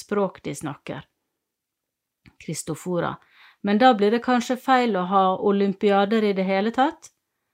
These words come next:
Theodora. Nei, det syns jeg ikke. Det heter olympiske leker, og det er jo artig å leke. Kristofora. Det er sant,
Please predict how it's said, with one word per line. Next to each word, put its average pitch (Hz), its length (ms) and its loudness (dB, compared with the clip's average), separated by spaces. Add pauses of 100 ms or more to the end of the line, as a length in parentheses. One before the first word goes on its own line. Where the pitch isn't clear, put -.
(600)
Theodora. 175 540 -2 (380)
Nei, - 240 -4 (100)
det 269 140 4
syns 190 300 -4
jeg 160 160 -8
ikke. - 240 -12 (340)
Det 202 160 -4
heter 208 540 0 (340)
olympiske 208 760 2
leker, 185 600 -2
og 190 100 0
det 202 140 0
er 190 220 0
jo 180 100 -4
artig - 480 -4
å 175 80 -2
leke. 170 460 -8 (1500)
Kristofora. 202 800 0 (420)
Det 285 160 2
er 170 80 2
sant, - 480 -6